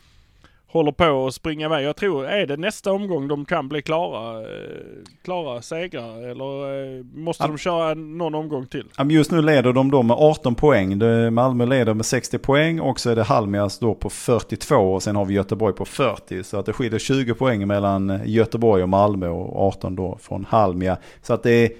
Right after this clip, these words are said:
Speaker 2: ja, i nästa omgång skulle jag ändå säga utan att jag har full ko-, full, fullt med skor på fötterna. Så säger jag ändå att, eh,
Speaker 1: Ja,
Speaker 2: det
Speaker 1: men
Speaker 2: bör
Speaker 1: det är ju,
Speaker 2: lösa sig.
Speaker 1: det är ju som så. Det skiljer, eh, nu ska vi titta här, nu ska vi, nu ska vi räkna på ordentligt sätt här. För det skiljer, som du säger, det skiljer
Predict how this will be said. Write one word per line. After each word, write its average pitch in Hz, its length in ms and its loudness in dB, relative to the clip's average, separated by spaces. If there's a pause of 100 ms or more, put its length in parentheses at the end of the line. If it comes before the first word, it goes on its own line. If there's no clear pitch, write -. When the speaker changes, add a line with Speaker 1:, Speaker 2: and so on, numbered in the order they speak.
Speaker 2:
ja, 131 240 4
i 113 40 0
nästa 123 240 0
omgång 117 240 2
skulle 107 220 0
jag 104 60 4
ändå 98 140 0
säga 101 240 0
utan 98 240 0
att 92 140 -2
jag 90 160 0
har 90 280 -2
full 95 300 -2
ko-, - 340 -6
full, 127 440 2
fullt - 580 2 (1000)
med 120 120 0
skor 113 260 4
på 107 120 -2
fötterna. 98 440 0 (480)
Så 104 340 0
säger 101 320 4
jag 95 80 4
ändå 92 160 -2
att, - 240 -6
eh, 98 100 -4
Speaker 1:
Ja, 98 160 0
Speaker 2:
det 101 120 -6
Speaker 1:
men 101 180 -6
Speaker 2:
bör 104 140 4
Speaker 1:
det 190 80 6
är 196 60 8
ju, 170 60 8
Speaker 2:
lösa 98 220 0
sig. 208 120 0
Speaker 1:
det 196 60 6
är 175 40 6
ju 170 120 2
som 175 120 -6
så. 139 220 0 (1200)
Det 175 160 -2
skiljer, 160 560 2
eh, 156 800 0
nu 175 80 -8
ska 202 120 -6
vi 185 240 -2
titta 175 260 -6
här, 156 200 0
nu 151 100 -6
ska 185 120 -8
vi, 151 80 -14
nu 214 100 -6
ska 233 120 -4
vi 202 80 0
räkna 180 340 -2
på 151 240 -6
ordentligt 147 460 -6
sätt 131 240 -6
här. 123 120 0
För 156 120 -6
det 160 80 2
skiljer, 190 300 0
som 175 160 -4
du 170 80 -2
säger, 143 280 4
det 139 80 -2
skiljer 151 440 0